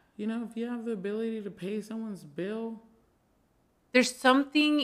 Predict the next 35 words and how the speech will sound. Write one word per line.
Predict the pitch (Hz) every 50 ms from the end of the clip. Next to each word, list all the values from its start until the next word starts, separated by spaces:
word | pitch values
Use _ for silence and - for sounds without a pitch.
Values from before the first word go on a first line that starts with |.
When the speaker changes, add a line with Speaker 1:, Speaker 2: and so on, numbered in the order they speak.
| - -
Speaker 2:
in | - 220 214 214 208 208 202 202 196 -
not | 202 196 202 202 202 208 208 -
thinking | - 202 196 202 196
about | 190 - 175 170 170
yourself, | 165 170 - - 180 175 170 -
but | 165 -
thinking | - 165 160 180 170
about | 156 151 147 -
others. | - 147 - - - - _ _ _ -
Speaker 1:
Yeah. | - - - - - - - _ _ _ _ _ -
And | 208
Speaker 2:
There's | 226
Speaker 1:
it | 247 247
could | 269
be | 226
Speaker 2:
something | 233 233 240 269 262 233
Speaker 1:
the, | 214
Speaker 2:
about | 190 220 233 175 175
Speaker 1:
like, | - -
the | 156
Speaker 2:
that. | - -
Speaker 1:
smallest | - - - 196 208 220 226 240 254 269 269 247 - -
thing. | - 240 247 247 214 165 131 120 123 - _ _ _ _ _ _ _ _ _ _ _ _ _ _ _ -
You | 202 208
know, | 226 233 233
someone | 233 - 220 233 240 240 233
falls | 233 233 220 214 226 233 226
in | 226 226
the | 220
street, | 214 - - 226 220
you | 220 226
go | 220 226 214 208
help | 202 214 226 226 220 -
them. | - 170 151 143 139 135 - - - - - - _
But, | - 190 190 180 180 185 - - -